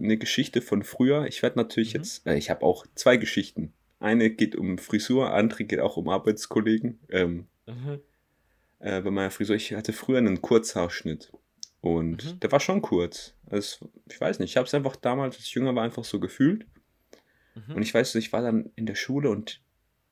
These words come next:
Speaker 1: ich sag jetzt natürlich nicht den Namen vom Lehrer. Das hat er
Speaker 2: Mhm.
Speaker 1: nicht nur einmal gemacht, sondern schon zweimal vor der gesamten Klasse mitten im Unterricht dann einfach nur gemeint, „Fertig, dein Friseur jetzt beim Militär.“ Ich hab mir nur gedacht, so, „Yo,
Speaker 2: Oh.
Speaker 1: Alter,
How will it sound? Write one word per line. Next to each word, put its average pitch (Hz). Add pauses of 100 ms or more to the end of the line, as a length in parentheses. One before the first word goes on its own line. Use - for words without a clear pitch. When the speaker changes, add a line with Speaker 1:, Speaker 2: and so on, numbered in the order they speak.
(300)
Speaker 1:
ich -
sag 87
jetzt 85
natürlich 82
nicht -
den 82
Namen 90
vom 82
Lehrer. 98 (520)
Das -
hat 110
er 104
Speaker 2:
Mhm. -
Speaker 1:
nicht 104
nur 101
einmal 113
gemacht, 113
sondern 87
schon 85
zweimal 101 (220)
vor -
der 113
gesamten 117
Klasse 110
mitten 104
im 87
Unterricht 92
dann 85
einfach 98
nur 90
gemeint, 87 (680)
„Fertig, -
dein 78
Friseur -
jetzt 82
beim 87
Militär.“ - (300)
Ich -
hab -
mir 92
nur 87
gedacht, 98
so, 123
„Yo, 95
Speaker 2:
Oh. -
Speaker 1:
Alter, 90